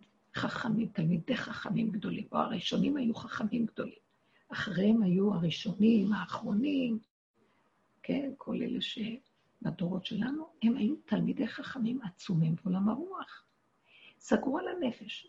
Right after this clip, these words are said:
בדורות הקודמים בכלל לא היה אפשר שלבן אדם יהיה נפש. דילגו על הנפש. אין ייחודיות, אין אדם יגיד, "אבל אני מרגיש", לא שמים לב אליו. יש חוקים, יש גמרות, יש כללים,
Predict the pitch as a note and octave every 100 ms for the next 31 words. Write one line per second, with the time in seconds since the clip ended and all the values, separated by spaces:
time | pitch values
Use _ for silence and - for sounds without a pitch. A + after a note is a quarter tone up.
0 | - E3+ - C4+ - - C#4+ B3+ C#4 C4+
1 | A3+ - G3 A3 A#3 - - E3+ E3 G3
2 | A#3 - - - - - B3+ D#4 D4+ _
3 | _ _ _ _ _ _ _ _ - -
4 | F3+ F3 F3 E3+ E3+ G#3 F#3 F3 E3+ E3
5 | - A#3 - - - G3 F#3 B3 B3+ A#3+
6 | G3+ - A3 - - _ _ _ _ _
7 | D4+ C4+ G#3+ - A3+ D#3+ E3+ F3 F#3 E3+
8 | - - C4 G3+ A3 G#3 G#3 F#3+ G3 F#3+
9 | F#3+ F#3+ F3 E3+ G3 G3 - C#4+ D4+ -
10 | - F#4+ F#4 F4 - _ C#4+ A3 F#3+ F3
11 | - _ - - E3+ - - - - D4+
12 | B3 E3 F3+ E3+ F3 - B3+ D4 - -
13 | - - A3 - - F3 F#3 C4+ D#4